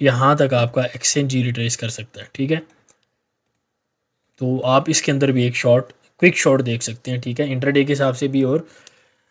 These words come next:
आ, स्कैल्पिंग के हिसाब से भी, ठीक है। अच्छा, Nasdaq का आपको बताया था, Nasdaq basically आपको मैंने चार सौ के पास से सेल बोला था, एक सेल आई है लेकिन इतनी कोई प्रॉपर सेल नहीं आई।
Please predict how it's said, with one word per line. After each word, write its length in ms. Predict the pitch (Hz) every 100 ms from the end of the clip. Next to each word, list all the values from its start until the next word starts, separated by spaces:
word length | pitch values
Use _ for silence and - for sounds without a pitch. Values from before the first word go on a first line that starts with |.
| _
आ, 460 | 113 110 107 101 - - _ _ -
स्कैल्पिंग 440 | - 139 135 139
के 60 | 127
हिसाब 220 | 120 101
से 140 | -
भी, 140 | 107 107 _ -
ठीक 180 | 156
है। 100 | 180 175 _ _ _ - _ _ _ _ _ _ _ - - -
अच्छा, 380 | - 131 - 175
Nasdaq 500 | 160 139 139 - 208
का 120 | 202
आपको 180 | 190 185
बताया 320 | 170 139 143
था, 200 | 151 160
Nasdaq 420 | 151 135 131 165 160
basically 420 | 151 143 156 156
आपको 220 | 143 151
मैंने 240 | 143 139
चार 240 | 135 123 127
सौ 160 | 139
के 100 | 143
पास 220 | 143 123 120
से 60 |
सेल 220 | 135 135
बोला 220 | 135 127 127
था, 100 | 135
एक 260 | 131 139
सेल 240 | - 139 139 -
आई 220 | 131 165
है 280 | 165 151 147 _ _ _ _ _
लेकिन 500 | 120 127 151 147 156 -
इतनी 260 | 139 147 147
कोई 80 | 143
प्रॉपर 340 | 143 123 135
सेल 180 | 135 127
नहीं 220 | 127 127 110
आई। 140 | 110